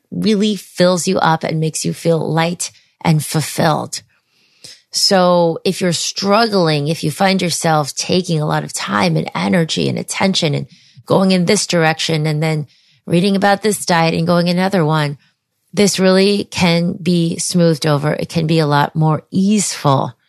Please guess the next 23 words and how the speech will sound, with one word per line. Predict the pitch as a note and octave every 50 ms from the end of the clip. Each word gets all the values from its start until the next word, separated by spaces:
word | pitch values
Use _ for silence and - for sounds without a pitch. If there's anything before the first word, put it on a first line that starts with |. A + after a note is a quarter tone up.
| _ _ _ _ _ _ _ _ _ _
which | - E3+ - -
is | F3 C#3+
what | D3 E3+ C#3+
we're | A2+ E3+ E3
gonna | F3 E3+ E3
talk | - - D3 D3 C#3+
about | - D3 D3 D3+ C#3+ C#3 D3 - -
right | D#3 D#3 D3+ D3 -
here, | - - - D3+ D3 C#3+ C#3+ C#3+ - -
right | - D#3 D#3 - - -
now. | D3+ D3+ C#3+ C#3+ C#3 C3+ C3+ C3+ - _ _ _ _ _ _ _ _ _ _ _ _ _ _ _ _ _ _ _ _ _ _ _ _ _ _ _ _ _ _ _ _ _ _ -
And | - F#3+ G3
this | A3 A#3+ A#3 -
is, | C#4+ C#4 C4+ C4 - - - - _ _ _ _ _ _ _ _ -
this | G3 A3+ B3 A#3+ - -
is, | C4+ B3+ A#3+ A3+ G3+ - - - - - - - - _
um, | - F#3 F3 F3 F3 E3+ E3 D#3 D3+ D3 - - _ _ _ _ _ _ _ _ _ _ _ _ _ _ _ - _ -
this | F3+ G#3+ G#3+ - B3+
is | B3 A#3
for | - - G#3+ G3+ G3
the | F3+ F3+ E3+
long | E3 F3 E3+ E3 E3 E3 D#3+
term. | - - - F3 D#3+ D3+ D3 C#3+ C3+ C#3 D3 C3